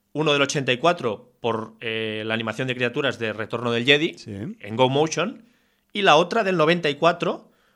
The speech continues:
Speaker 1: por la animación por computadora de los dinosaurios de Parque Jurásico,
Speaker 2: Ya ves.
Speaker 1: de la cual también se encargó él como, eh, director de la animación por computadora. Eh, ¿qué pasó? Pues que a partir de ese momento Tippett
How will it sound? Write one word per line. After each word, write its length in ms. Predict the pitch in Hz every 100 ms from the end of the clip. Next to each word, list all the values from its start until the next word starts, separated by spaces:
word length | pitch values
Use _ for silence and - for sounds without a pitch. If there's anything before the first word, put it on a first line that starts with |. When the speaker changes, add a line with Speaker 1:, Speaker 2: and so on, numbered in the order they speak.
| _ -
Speaker 1:
por 200 | 156 180
la 80 |
animación 520 | 180 160 135 147 156 208
por 160 | 147
computadora 420 | 143 135 131 135
de 60 | 151
los 120 | 156
dinosaurios 560 | 151 127 135 151 185 139
de 100 | 110
Parque 320 | - 135 160
Jurásico, 580 | 143 127 208 - - -
Speaker 2:
Ya 240 | - 98 87
ves. 220 | - 123
Speaker 1:
de 80 | 117
la 120 | 110
cual 220 | 135 147
también 260 | 143 120 123
se 100 | 127
encargó 340 | 120 113 123
él 180 | 131 131 _ _ _
como, 500 | 123 135 151 - _
eh, 260 | 120 107 107
director 440 | 123 117 123 131
de 80 | 139
la 60 | 131
animación 400 | 113 107 - 107
por 120 | 110
computadora. 600 | 110 104 92 95 92 - _ _ _ _ _ _ _ _ _ _
Eh, 960 | 135 131 131 131 127 127 123 120 - _ _ _ _ _
¿qué 120 | 190
pasó? 420 | 180 - 135 101 -
Pues 140 | 117
que 220 | 123 110 -
a 100 | 110
partir 360 | 101 - 139
de 80 | 131
ese 140 | 131
momento 480 | 143 156 175 170 190
Tippett 560 | - 170 165 170 165